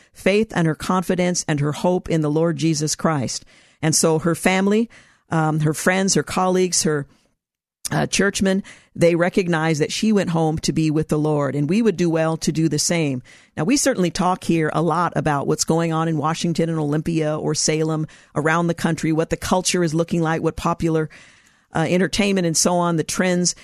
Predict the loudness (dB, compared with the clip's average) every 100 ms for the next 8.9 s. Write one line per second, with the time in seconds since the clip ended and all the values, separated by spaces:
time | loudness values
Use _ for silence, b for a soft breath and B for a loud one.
0 | b b 0 0 -2 -4 -2 -2 -4 -6
1 | -6 -2 0 2 0 0 -6 -10 -2 2
2 | 2 2 0 2 0 2 0 0 0 2
3 | 2 0 b b b 0 2 2 2 2
4 | 0 0 0 0 0 -2 -4 -6 0 0
5 | 2 2 2 0 0 0 0 -2 -2 -2
6 | 0 -2 0 -2 -4 b b -2 0 2
7 | 2 0 -2 0 2 2 0 0 0 0
8 | 0 0 0 -2 -2 0 0 0 -2